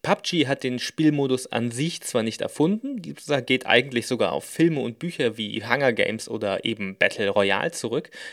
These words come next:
Und doch war es das Spiel, das ein paar Standards setzte.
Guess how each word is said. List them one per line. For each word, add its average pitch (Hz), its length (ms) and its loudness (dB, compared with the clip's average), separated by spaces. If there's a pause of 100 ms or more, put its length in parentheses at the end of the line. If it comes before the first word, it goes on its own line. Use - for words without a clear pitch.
(560)
Und 135 180 2
doch 180 240 0
war 160 220 4
es 170 100 -2
das 156 180 2
Spiel, 175 420 2 (260)
das 131 160 4
ein 135 200 2
paar 156 220 -2
Standards 120 540 0
setzte. - 400 -6